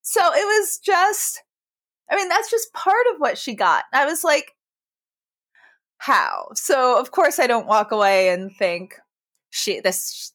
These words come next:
she was accurate. I mean, I did, but I was also like, "There's gotta be a catch. There's no way." Like, I'm probably someone l-, who's a trained stage magician and mentalist maybe would know. So I just kept investigating further and further. I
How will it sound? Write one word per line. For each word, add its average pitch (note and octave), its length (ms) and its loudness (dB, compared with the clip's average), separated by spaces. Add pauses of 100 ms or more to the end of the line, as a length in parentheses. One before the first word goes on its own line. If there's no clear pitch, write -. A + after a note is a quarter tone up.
she - 240 -8
was F3+ 180 -6
accurate. - 480 0
I - 40 2
mean, C#4+ 120 2
I C#4 80 4
did, G#3+ 460 0
but G#3 100 0
I G#3 60 4
was G#3+ 100 -2
also G#3+ 240 0
like, G3 220 0
"There's F3+ 240 0
gotta D3+ 280 0
be D3+ 140 -8
a - 60 -4
catch. - 580 -4 (240)
There's A#3 240 0
no F#3 220 2
way." E3 380 2
Like, A3 140 -2
I'm F#3+ 460 0 (880)
probably G3+ 920 2
someone G#3+ 440 2
l-, G3+ 180 -2
who's G#3 640 -4 (300)
a B3 80 2
trained A3 420 0
stage E4+ 400 -2
magician A3+ 480 0
and G3+ 140 0
mentalist G#3+ 640 0
maybe F#3 260 -4
would G#3 200 -2
know. A#3 420 2
So - 180 -2
I G#3 160 4
just A4+ 200 -2
kept D#4 200 -2
investigating A3 800 -2
further A3 380 2
and A#3 180 -4
further. F#3 560 2
I F#3+ 320 2